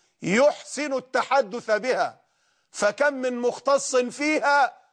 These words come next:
ولا يجيد الحديث بها.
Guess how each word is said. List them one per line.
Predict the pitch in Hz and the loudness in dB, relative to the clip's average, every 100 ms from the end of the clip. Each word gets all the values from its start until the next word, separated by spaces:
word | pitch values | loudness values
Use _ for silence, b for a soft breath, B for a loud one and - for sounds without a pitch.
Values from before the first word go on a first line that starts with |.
| _ _ - | _ _ -4
ولا | 226 311 311 | 2 4 4
يجيد | 294 269 233 294 247 | 2 0 -6 -6 -4
الحديث | 262 254 240 233 214 220 240 226 - 214 208 - _ _ _ _ _ | -4 0 0 0 -2 -4 -4 -8 0 2 2 -4 _ _ _ _ _
بها. | 202 262 202 131 | -2 2 2 2